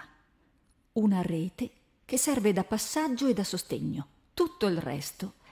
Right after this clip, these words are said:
invece d'elevarsi sopra, sta appeso sotto. Scale di corda, amache, case fatte a sacco, attaccapanni, terrazzi come navicelle, otri d'acqua,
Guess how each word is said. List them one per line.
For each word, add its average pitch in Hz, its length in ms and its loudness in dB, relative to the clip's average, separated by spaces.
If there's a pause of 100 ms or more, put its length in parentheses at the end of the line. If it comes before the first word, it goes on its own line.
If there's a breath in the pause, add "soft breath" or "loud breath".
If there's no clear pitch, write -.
(120)
invece 294 360 8
d'elevarsi 190 600 4
sopra, 247 500 -2 (320)
sta - 200 -4
appeso 285 380 0
sotto. - 500 -10 (680)
Scale 180 340 0
di 151 120 -4
corda, 185 640 0
amache, 160 680 -2
case 165 400 -2
fatte - 280 -6
a 139 40 -6
sacco, - 640 -10 (440 loud breath)
attaccapanni, 208 880 2
terrazzi 196 800 -2
come 180 220 0
navicelle, 185 800 -2 (120)
otri 202 320 6
d'acqua, 180 560 -4